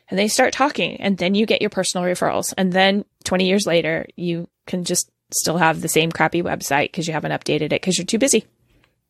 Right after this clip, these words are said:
So do this. Put a banner above the fold or a saying above the fold of what you do, who you do it for,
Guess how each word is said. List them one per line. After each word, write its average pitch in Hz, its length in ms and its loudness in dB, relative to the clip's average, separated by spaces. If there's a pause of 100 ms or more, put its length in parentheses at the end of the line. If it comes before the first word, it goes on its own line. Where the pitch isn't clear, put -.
(600)
So 294 280 4 (1600)
do 247 160 4
this. - 420 -4 (400)
Put 214 140 0
a 196 40 0
banner 196 400 2 (280)
above 160 300 0
the - 100 4
fold 156 460 0 (220)
or 190 260 2
a 165 100 -6
saying 160 580 -2 (480)
above 175 300 0
the 190 80 2
fold 175 500 0 (180)
of 180 120 2
what 185 180 2
you 185 120 0
do, 170 380 0
who - 80 0
you 185 180 0
do 185 160 2
it 185 120 0
for, 175 420 0